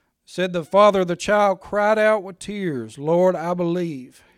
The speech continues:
Help thou my unbelief.'" He was believing with all the faith he had, and Jesus met him where he was at.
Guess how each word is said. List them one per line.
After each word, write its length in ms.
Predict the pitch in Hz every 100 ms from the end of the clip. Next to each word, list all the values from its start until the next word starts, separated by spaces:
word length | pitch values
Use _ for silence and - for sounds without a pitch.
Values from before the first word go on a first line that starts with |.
| _
Help 260 | 175 196 190
thou 140 | 165
my 280 | 156 147 160
unbelief.'" 640 | 165 131 117 254 - _ _ _ - _ _ _ _ _ _ _ _ _ _ _ _
He 180 | 143 190
was 160 | 202
believing 540 | 170 175 180 214 202 180
with 100 | 170
all 300 | 156 196 214
the 100 | 208
faith 300 | - 214 208
he 100 | 196
had, 420 | 170 202 170 131
and 160 | 131 127
Jesus 400 | 165 180 160 -
met 220 | 160 156
him 140 | 143
where 160 | 147 143
he 40 |
was 220 | 127 127
at. 260 | 127 139 -